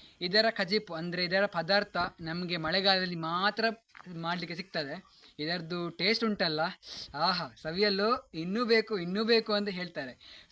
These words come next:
So ನಾವು ಮಾಡ್ತಿರೋದು ಕಣಿಲೆಯ ಪದಾರ್ಥ, ಅಂದ್ರೆ ಬಿದಿರಿನ ಪದಾರ್ಥ. ಇದಕ್ಕೆ ಕನ್ನಡದಲ್ಲಿ ಏನೋ ಬೇರೆ ಒಂದು ವರ್ಡ್ ಇದೆ, ಬಿದಿರಿನ ಅಲ್ಲ,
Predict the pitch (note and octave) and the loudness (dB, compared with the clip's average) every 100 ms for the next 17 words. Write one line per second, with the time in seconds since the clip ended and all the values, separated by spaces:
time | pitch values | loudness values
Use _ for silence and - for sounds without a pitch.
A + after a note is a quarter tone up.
0 | - A3+ A3 F#3 G3 B3+ A3 G#3+ - G3 | 0 2 2 2 2 4 4 4 2 -2
1 | F#3+ F3+ G3+ F#3+ G3+ G#3+ G3+ F#3+ F#3+ F3+ | -2 -2 -2 0 0 2 2 2 2 0
2 | F3 E3 F3+ F3 C#3+ D#3+ E3 F#3 G3+ G#3 | 0 0 -2 -2 -6 -6 -4 -2 -4 -6
3 | - - D3 F3 G3+ G#3+ G3+ G3 F3 F3 | -14 -16 -8 -4 0 0 0 0 -2 -2
4 | E3 - C#3+ F3 - - F3 G#3 G#3 G3+ | -4 -6 -8 -8 -10 -6 -2 0 0 0
5 | F#3 F#3 G3 G3 E3 F3 G3+ G3+ F#3 F3 | 0 -2 -4 -6 -8 -4 -2 0 -2 -4
6 | G3 - F3 F#3 G3 D#3 F#3+ - _ - | -6 -6 -2 0 0 -2 -8 -12 _ -20
7 | - - D#3 D#3 F#3 F#3 F3+ F3 E3+ D3 | -20 -12 -8 -4 -4 -4 -4 -2 -2 -4